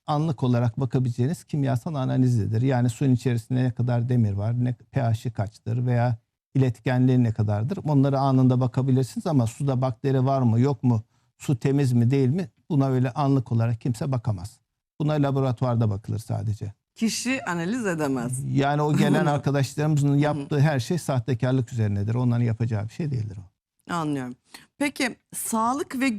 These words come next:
Speaker 2: gıda güvenliği hareketinin yayınladığı iyi sular sıralaması gerçekten doğru mu?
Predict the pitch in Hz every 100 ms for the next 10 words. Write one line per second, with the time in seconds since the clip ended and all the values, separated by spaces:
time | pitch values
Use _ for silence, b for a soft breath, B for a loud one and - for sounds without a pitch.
0 | 180 _ _ - 165 202 254 226 208 196
1 | 185 202 220 202 180 202 - 196 214 196
2 | 180 175 175 160 165 156 180 233 277 214
3 | 190 190 190 190 185 180 175 170 247 202
4 | 202 190 - 170 - 196 233 247 165 139
5 | 123 110 104